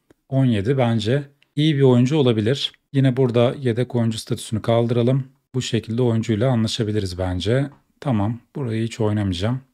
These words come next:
Onunla da anlaşma imzaladık. Onun dışındaki oyunculara bakmaya gerek yok bence. Onların potansiyel yetenekleri oldukça düşük. Evet, altyapıdan yetişen oyunculardan üç tane oyuncuyu kadromuza katacağız. Bu şekilde devam edeceğiz.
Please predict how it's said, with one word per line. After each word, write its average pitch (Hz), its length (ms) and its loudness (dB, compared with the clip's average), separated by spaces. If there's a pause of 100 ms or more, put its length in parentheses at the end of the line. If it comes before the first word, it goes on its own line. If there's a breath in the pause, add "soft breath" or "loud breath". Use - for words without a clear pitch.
(120)
Onunla 127 360 4
da 123 80 2
anlaşma 113 440 0
imzaladık. 107 840 0
Onun 127 220 4
dışındaki 123 460 -2
oyunculara 107 440 0
bakmaya 110 440 0
gerek 110 560 -4
yok 101 220 -4
bence. 90 400 -4 (120)
Onların 104 440 -2 (300 soft breath)
potansiyel 104 520 -2
yetenekleri 95 460 -4
oldukça 107 460 -4
düşük. - 460 -8 (120)
Evet, 170 340 4
altyapıdan 143 600 4
yetişen 127 400 2
oyunculardan 110 840 4
üç 147 200 -4
tane 120 260 4
oyuncuyu 113 460 2
kadromuza 110 540 2
katacağız. 117 720 0 (180)
Bu 131 60 -2
şekilde 120 460 -2
devam 120 360 2
edeceğiz. 107 640 -2